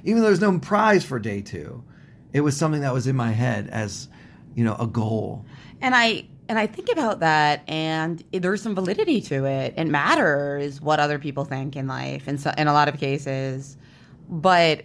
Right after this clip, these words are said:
Speaker 2: a-, and that's, that's the thing. When you see a huge portion of people doing something, instead of saying, like, "Oh, they're all idiots," I like to think, "Well, why?" Because there's value in your family supporting you in poker,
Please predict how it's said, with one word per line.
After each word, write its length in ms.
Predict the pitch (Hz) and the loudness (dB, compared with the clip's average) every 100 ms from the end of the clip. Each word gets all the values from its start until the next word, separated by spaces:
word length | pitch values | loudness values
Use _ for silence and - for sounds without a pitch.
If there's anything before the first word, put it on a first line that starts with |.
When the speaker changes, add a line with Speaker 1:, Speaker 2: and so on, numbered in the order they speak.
| - | -8
Speaker 2:
a-, 220 | 160 - | -8 -4
and 140 | 175 | -2
that's, 320 | 180 175 - - | 0 0 -2 -10
that's 240 | - 185 202 | -6 -6 -8
the 60 | |
thing. 140 | 196 175 | -10 -8
When 100 | 170 | -8
you 80 | |
see 160 | 175 269 | -8 -8
a 80 | 214 | -8
huge 580 | - - 220 233 226 - | -10 -8 -4 -4 -4 -4
portion 320 | 208 202 185 | -6 -4 -6
of 60 | |
people 240 | - 202 170 | -6 -2 -2
doing 340 | 147 147 156 | -2 -2 -2
something, 480 | 170 196 202 196 190 | -2 -4 -2 -2 -2
instead 220 | 180 202 | -2 -2
of 80 | 202 | -2
saying, 180 | 185 170 | 0 0
like, 120 | 156 | 0
"Oh, 220 | 127 151 | 2 2
they're 180 | 151 139 | 2 4
all 160 | 143 139 | 2 2
idiots," 680 | 135 156 185 - - - - - - - - - | 0 2 2 0 -8 -18 -18 -20 -20 -20 -10 2
I 100 | 180 | 6
like 140 | 196 | 6
to 80 | 196 | 2
think, 340 | 196 175 165 | -2 -2 -2
"Well, 340 | 165 165 - - - - | 0 0 -2 -8 -18 -16
why?" 840 | - 165 175 190 160 147 139 131 | -2 4 6 6 4 4 0 -4
Because 220 | 165 202 | -6 -6
there's 200 | 190 208 | -4 -4
value 840 | 156 147 160 180 170 156 151 139 - | -2 2 2 2 0 -4 -4 -4 -8
in 120 | - 139 | -6 -6
your 120 | 139 | -4
family 340 | 143 143 143 | -4 -4 -4
supporting 400 | 143 139 127 131 | -6 -6 -4 -4
you 80 | 123 | -4
in 140 | 120 | -4
poker, 600 | - 135 113 - 120 139 | -6 -6 -6 -4 -4 -6